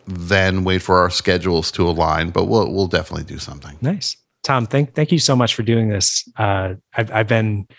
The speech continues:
Speaker 2: an F O T for a long time, and, and this means the world. And congratulations on the book.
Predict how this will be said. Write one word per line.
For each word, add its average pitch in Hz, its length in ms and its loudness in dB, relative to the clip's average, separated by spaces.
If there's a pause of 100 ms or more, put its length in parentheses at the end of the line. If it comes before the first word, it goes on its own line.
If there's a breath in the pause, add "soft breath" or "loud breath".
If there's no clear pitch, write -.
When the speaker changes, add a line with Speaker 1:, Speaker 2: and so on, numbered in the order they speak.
(240 soft breath)
Speaker 2:
an 117 120 2
F 120 140 2
O 120 120 2
T 127 300 2
for 123 200 2
a 113 80 4
long 113 260 2
time, 117 380 2
and, 104 320 -2
and 98 360 -4
this - 180 -2
means 110 180 0
the 113 80 0
world. 113 380 2
And 107 260 -2
congratulations 117 680 2
on 127 100 2
the 113 60 0
book. 156 200 0